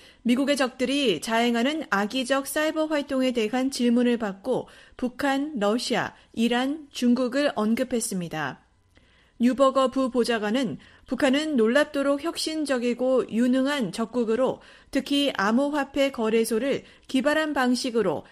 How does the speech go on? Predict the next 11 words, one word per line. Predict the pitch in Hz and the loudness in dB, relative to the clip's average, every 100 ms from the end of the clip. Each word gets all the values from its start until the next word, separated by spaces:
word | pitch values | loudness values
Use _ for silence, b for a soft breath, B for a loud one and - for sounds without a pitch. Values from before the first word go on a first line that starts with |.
| b - | b -6
해킹 | 302 - 285 262 | -4 -2 -2 0
공격해 | 233 226 208 208 269 185 b b b | 2 2 -2 -4 -4 -4 b b b
거액의 | - 226 247 247 269 269 | 0 4 4 4 2 0
자금을 | 233 220 240 233 285 254 | -2 -2 0 2 2 0
얻었다고 | 202 208 269 269 233 269 269 | -2 0 0 0 -2 0 -2
지적했습니다. | 240 240 240 233 196 175 151 139 - _ _ _ _ _ - | -2 -4 -4 -6 -6 -6 -6 -6 -8 _ _ _ _ _ -4
그러면서 | 233 240 233 254 185 - b b | 0 2 2 0 -4 -6 b b
특정 | - 320 320 311 | -6 -2 0 2
암호화폐 | 233 208 285 311 285 302 294 | 4 4 2 0 -2 -2 -2
거래소를 | 247 233 269 269 254 | 0 0 0 0 0
공격해 | 247 220 220 214 262 165 | 0 0 -2 -4 -4 -6